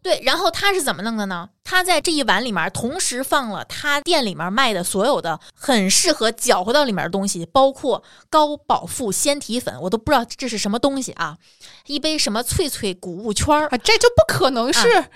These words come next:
Speaker 1: 然后放了
Speaker 2: 健康的。
Speaker 1: 巴西莓粉、亚麻籽油、羽衣甘蓝粉，我无法想象这一碗是什么味儿。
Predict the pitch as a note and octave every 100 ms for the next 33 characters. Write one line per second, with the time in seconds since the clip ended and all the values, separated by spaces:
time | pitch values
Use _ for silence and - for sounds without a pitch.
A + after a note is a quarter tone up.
0 | - - B3 D4 C#4 E4+ D4+ C4+ C#4 F#3
1 | C4 A3+ D4 - - D4+ D#4 D#4 B3 C4+
2 | - - _ _ _ - C4+ A#3 A#3 E3+
3 | D#3+ F#3 - - G#3 C4 D#4 D4+ D#4+ -
4 | - - - - D4 C#4 G#4 A4 G#4 C4
5 | F4 D#4 F#4 B3 G#3+ B3+ A3 C#4 F4+